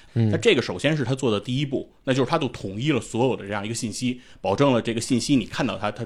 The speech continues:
Speaker 2: 知道它是不是完整的啊。这个就是他的要做出来的第一步。
Speaker 1: 嗯。
Speaker 2: 那第二步的问题就是所谓加密。
Speaker 1: 嗯。
Speaker 2: 那就是说，这个东西如果你要想保证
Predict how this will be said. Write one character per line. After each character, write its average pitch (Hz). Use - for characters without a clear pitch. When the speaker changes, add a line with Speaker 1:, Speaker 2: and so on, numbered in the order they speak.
Speaker 2:
知 -
道 113
它 123
是 120
不 117
是 120
完 104
整 -
的 -
啊。 95
这 165
个 110
就 104
是 104
他 107
的 101
要 113
做 117
出 117
来 107
的 107
第 110
一 117
步。 113
Speaker 1:
嗯。 123
Speaker 2:
那 -
第 220
二 226
步 135
的 127
问 127
题 113
就 123
是 104
所 95
谓 95
加 143
密。 170
Speaker 1:
嗯。 127
Speaker 2:
那 185
就 190
是 170
说， 196
这 -
个 170
东 208
西 165
如 117
果 185
你 170
要 123
想 165
保 107
证 95